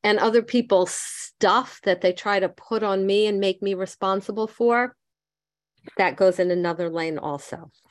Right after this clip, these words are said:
So let's say we do all this, right? We pray, we see they're spiritually sick or spiritually developing, we see our part,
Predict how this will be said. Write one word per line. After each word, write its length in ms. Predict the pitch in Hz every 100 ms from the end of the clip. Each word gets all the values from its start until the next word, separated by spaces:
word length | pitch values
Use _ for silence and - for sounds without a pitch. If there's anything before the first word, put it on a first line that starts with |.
| _ _ _ - - _ - _ _ _ _
So 140 | - 339
let's 140 | 339
say 120 | 370
we 100 | 349
do 200 | 269 311
all 160 | 233 170
this, 280 | 135 - -
right? 300 | 202 208 - _ -
We 100 | 170
pray, 560 | - 302 269 240 226
we 160 | 208 170
see 260 | 175 240 233
they're 480 | 202 190 175 170 _ _ _ _
spiritually 760 | - - 262 240 226 - 190 190
sick 440 | - - 240 220 - _ -
or 80 | 170
spiritually 640 | - 220 202 196 175 180
developing, 920 | 175 156 202 214 208 208 196 190 190 -
we 100 | 190
see 240 | 185 220
our 160 | 196 190
part, 520 | 185 185 175 175 -